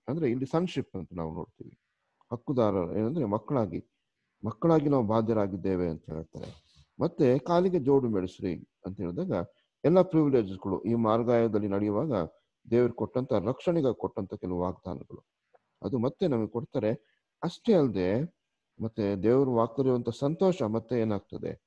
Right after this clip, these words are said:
ಹೌದು, ಐ-, ಅನುಗ್ರಹಿಸಣವಾಗ್ತದೆ ಅಂತ ಹೇಳ್ತಾರೆ. ಅದಕ್ಕೆ ಏನ್ ಹೇಳ್ತಾರೆ ಅಂತ ಹೇಳ್ಬೇಕಂದ್ರೆ ಈ ವಾಕ್ಯವನ್ನು ಕೈಕೊಂಡು ನಡೆಯುವಾಗ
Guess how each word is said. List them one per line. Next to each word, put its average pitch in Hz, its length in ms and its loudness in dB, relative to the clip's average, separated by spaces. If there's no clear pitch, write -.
ಹೌದು, 139 460 0
ಐ-, 104 280 -2
ಅನುಗ್ರಹಿಸಣವಾಗ್ತದೆ 95 1400 -4
ಅಂತ 87 180 -12
ಹೇಳ್ತಾರೆ. - 400 -10
ಅದಕ್ಕೆ 117 580 0
ಏನ್ 117 240 0
ಹೇಳ್ತಾರೆ 117 280 -2
ಅಂತ 104 120 -4
ಹೇಳ್ಬೇಕಂದ್ರೆ 113 540 0
ಈ 110 40 4
ವಾಕ್ಯವನ್ನು 113 440 0
ಕೈಕೊಂಡು 113 400 0
ನಡೆಯುವಾಗ 117 600 2